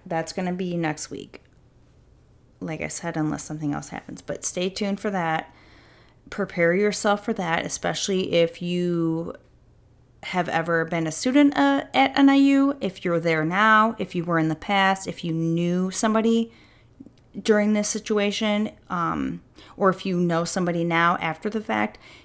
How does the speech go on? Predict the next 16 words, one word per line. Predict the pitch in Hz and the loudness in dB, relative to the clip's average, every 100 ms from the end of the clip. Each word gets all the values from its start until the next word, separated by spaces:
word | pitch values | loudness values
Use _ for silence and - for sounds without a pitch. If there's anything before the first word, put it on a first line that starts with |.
| - | 0
doesn't | 240 208 | 2 4
matter. | 170 - 156 | 0 -2 -4
If | - 185 | -4 -2
you're, | 196 226 233 - | 2 2 2 -2
if | 185 | -4
you | 202 226 | -2 -2
feel | 226 214 | 2 0
called | 190 196 180 175 175 - | 0 0 2 2 -2 -8
to | 180 | -4
that, | 185 175 - | 0 2 2
or | 180 | 0
if | 170 | -2
you | 190 185 190 185 - - - - - _ _ _ | -2 0 0 -2 -6 -20 -20 -20 -20 _ _ _
know | - 180 180 185 185 180 180 175 | 2 4 6 4 4 4 4 2
anything | 185 208 226 240 | 0 0 2 2
about | 226 190 165 160 - - | 4 4 4 4 0 -10